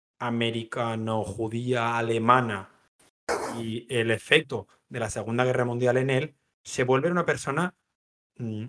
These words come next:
muy radical en su, en sus convicciones. Eh, tiene experiencias en trabajos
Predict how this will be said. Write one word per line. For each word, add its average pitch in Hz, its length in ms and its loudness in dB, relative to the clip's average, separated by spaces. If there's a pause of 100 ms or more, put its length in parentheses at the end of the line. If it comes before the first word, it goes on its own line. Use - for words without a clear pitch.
(160)
muy 165 260 4
radical 175 480 2
en 175 60 0
su, 143 220 -6
en 127 120 -4
sus 117 100 -8
convicciones. 117 720 -2 (380)
Eh, 110 420 -4 (300)
tiene 160 280 -2
experiencias 147 680 0
en 113 100 -4
trabajos 160 600 4